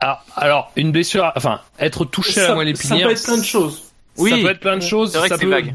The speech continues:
Speaker 1: ça peut être une chose relativement peu importante, ça peut être beaucoup plus grave.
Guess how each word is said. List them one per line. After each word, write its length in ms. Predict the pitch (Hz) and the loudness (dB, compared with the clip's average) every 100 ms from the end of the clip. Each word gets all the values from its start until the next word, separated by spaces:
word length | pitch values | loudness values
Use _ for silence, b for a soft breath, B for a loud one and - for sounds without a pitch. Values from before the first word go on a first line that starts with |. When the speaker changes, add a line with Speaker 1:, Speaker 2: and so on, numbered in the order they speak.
| - - | -10 -6
Speaker 1:
ça 160 | 175 | -4
peut 140 | 160 196 | -2 -2
être 240 | 143 120 | -2 -4
une 120 | 156 | -4
chose 360 | - - 180 139 B B B - | -2 -2 -2 -4 B B B -10
relativement 920 | - - 190 190 185 175 165 185 180 - - | -6 0 0 0 -2 -4 -2 -2 -4 -10 -10
peu 240 | - 202 196 | -2 0 0
importante, 600 | 165 175 - 170 185 185 | 0 -4 -2 -2 -2 -6
ça 200 | - 147 | -6 -6
peut 140 | 131 | -4
être 140 | 156 131 | -4 -2
beaucoup 260 | 165 - | -4 -4
plus 240 | 143 151 135 | -6 -6 -2
grave. 320 | 147 185 | 0 0